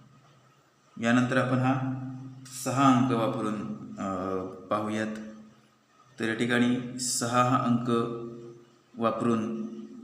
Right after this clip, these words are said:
संख्या पाहतोय, यामध्ये आहे सहाशे सत्तर आणि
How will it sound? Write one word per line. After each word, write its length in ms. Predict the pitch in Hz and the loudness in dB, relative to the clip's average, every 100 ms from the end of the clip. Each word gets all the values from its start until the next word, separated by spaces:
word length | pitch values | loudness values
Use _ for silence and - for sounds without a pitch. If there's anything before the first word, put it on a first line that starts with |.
| - | -8
संख्या 380 | - 107 113 | -4 -2 -2
पाहतोय, 540 | 110 117 113 120 101 98 - - - | -2 -4 -4 -2 -2 -4 -8 -14 -10
यामध्ये 400 | 110 107 107 104 | -4 -2 0 0
आहे 280 | 107 107 107 110 - - - - - _ _ _ - - - | 0 0 -2 -4 -8 -12 -16 -20 -20 _ _ _ -20 -16 -10
सहाशे 800 | 110 110 117 - 123 123 127 - - - - - - | -6 -2 -2 0 0 0 -2 -8 -12 -16 -18 -16 -8
सत्तर 720 | 120 - - 113 95 - - - - - - _ _ _ - | -8 -4 0 2 0 -4 -8 -12 -16 -20 -20 _ _ _ -6
आणि 360 | 101 104 120 | -2 0 0